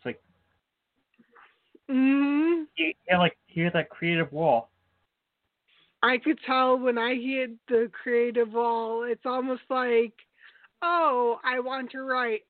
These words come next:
Speaker 2: Oh, crap."
Speaker 1: Like, uh,
Speaker 2: <laughs>
Speaker 1: it's like,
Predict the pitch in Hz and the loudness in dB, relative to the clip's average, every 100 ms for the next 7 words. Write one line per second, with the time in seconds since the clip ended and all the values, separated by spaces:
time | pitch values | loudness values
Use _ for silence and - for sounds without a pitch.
0 | - 254 247 277 285 262 - 247 226 214 | -4 -2 0 -2 -6 -8 -6 0 0 0
1 | 196 208 233 233 226 _ _ _ - 139 | -2 -6 -10 -14 -16 _ _ _ -8 -8
2 | - - 175 175 175 175 175 170 - - | -4 0 2 4 6 6 4 2 -2 -8
3 | 254 - _ _ _ _ _ _ 160 160 | -8 -8 _ _ _ _ _ _ -6 -4
4 | 147 | -4